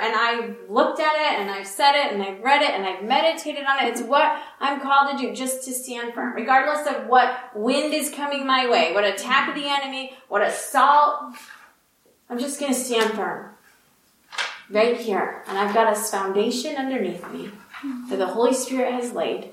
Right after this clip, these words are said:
and just stand in it with that strong, vigorous faith. "For you know that your bro-, believing brothers and sisters around the world are experiencing the same kinds of troubles you endure." And this is really,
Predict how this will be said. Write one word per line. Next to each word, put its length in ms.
and 140
just 260
stand 260
in 140
it 160
with 220
that 400
strong, 680
vigorous 460
faith. 400
"For 160
you 260
know 180
that 140
your 120
bro-, 360
believing 440
brothers 360
and 120
sisters 440
around 260
the 160
world 140
are 100
experiencing 680
the 100
same 340
kinds 300
of 140
troubles 460
you 120
endure." 340
And 300
this 340
is 100
really, 480